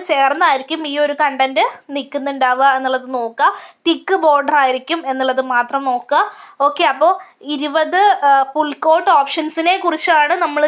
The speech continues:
ഇന്ന് പഠിച്ചത്. ഇത് ടെക്സ്റ്റ് ബോക്സിനകത്ത് വരുന്ന കാര്യങ്ങളാണ്. ഇപ്പം നമ്മൾ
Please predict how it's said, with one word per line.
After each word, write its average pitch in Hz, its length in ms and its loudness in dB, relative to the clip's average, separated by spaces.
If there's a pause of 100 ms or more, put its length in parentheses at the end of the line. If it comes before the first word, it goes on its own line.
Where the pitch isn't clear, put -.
ഇന്ന് 285 140 -2 (100)
പഠിച്ചത്. 262 520 0 (400)
ഇത് 285 100 0 (140)
ടെക്സ്റ്റ് 285 400 -4
ബോക്സിനകത്ത് 320 760 0
വരുന്ന 339 240 0 (100)
കാര്യങ്ങളാണ്. 285 720 2 (420)
ഇപ്പം 320 220 -2
നമ്മൾ 320 200 2